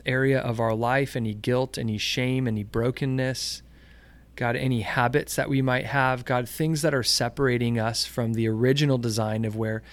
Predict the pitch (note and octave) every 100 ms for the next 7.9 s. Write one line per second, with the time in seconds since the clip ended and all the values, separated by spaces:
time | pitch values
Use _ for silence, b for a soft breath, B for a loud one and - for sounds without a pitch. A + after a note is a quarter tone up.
0 | B - - C3+ - B2 - A2 B2+ B2
1 | A#2+ A#2+ A2+ A2+ B2 C#3+ - - - b
2 | b b b b - - C3 C3+ C3 D#3
3 | E3 D#3 - C3+ - D3 D3 D3 C3 B2+
4 | C3 C#3+ C#3+ C#3 C3+ C3+ C#3+ B2+ C3 C#3+
5 | D3+ - C#3 - D3 C#3+ B2+ - - -
6 | C3 B2 A#2 B B B B A#2 A#2+ C#3
7 | - E3 D3 B2+ A2+ A#2 A#2 C#3+ -